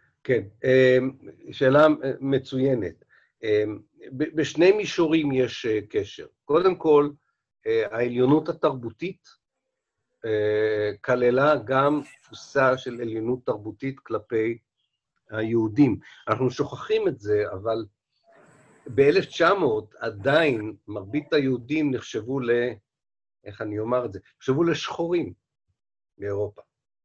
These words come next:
הם היו השחורים של אירופה. אה, משה הס, אה, הידוע, כתב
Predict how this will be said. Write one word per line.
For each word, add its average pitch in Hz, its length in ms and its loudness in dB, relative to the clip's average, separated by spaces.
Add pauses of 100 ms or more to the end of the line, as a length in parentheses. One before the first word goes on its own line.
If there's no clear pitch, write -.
(100)
הם 120 80 -4
היו 160 200 2
השחורים 165 480 -4
של 151 220 -8
אירופה. 180 360 -8 (880)
אה, 104 220 0 (540)
משה 117 360 2
הס, 151 520 0 (480)
אה, 107 220 -4
הידוע, 104 540 -2 (1300)
כתב 143 380 0